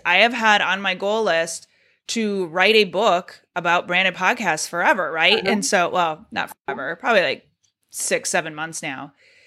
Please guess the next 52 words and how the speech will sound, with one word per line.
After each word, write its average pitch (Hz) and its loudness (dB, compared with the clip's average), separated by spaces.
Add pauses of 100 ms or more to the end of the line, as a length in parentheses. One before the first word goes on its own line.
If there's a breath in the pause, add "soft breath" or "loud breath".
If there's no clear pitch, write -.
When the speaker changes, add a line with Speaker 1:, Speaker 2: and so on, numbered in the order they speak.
(220 soft breath)
Speaker 1:
And 208 6
it 202 4
was 208 -2
like, 196 2
"Okay, 220 0
I - 4
wanna, 240 2 (180)
you 202 -12
know, 202 0
I've 180 -2
got 220 4
my 214 4
Speaker 2:
Mm-hmm. 226 4
Speaker 1:
own 269 2
clients 175 -2
I 170 -2
know 165 -6
that 160 -4
are 165 -2
doing, 175 -2
but 170 2
I 170 0
wanna, 202 2
like, 247 4
talk 180 -4
to - -6
other 226 2
people 180 -8
and 156 -14
figure 190 -2
this 175 -2
out 185 2
and - -6
how 175 -4
they're 165 -4
doing 226 0
it. 165 -2 (400 soft breath)
And 175 0
I'm - -14
gonna 220 -2
have 240 2
these 254 0
conversations," 190 -4
right? 180 2
And 214 -2
once 285 -2
you 285 -4
start 226 2
a 240 2
podcast, 240 -2
you're 208 -2
like 165 -4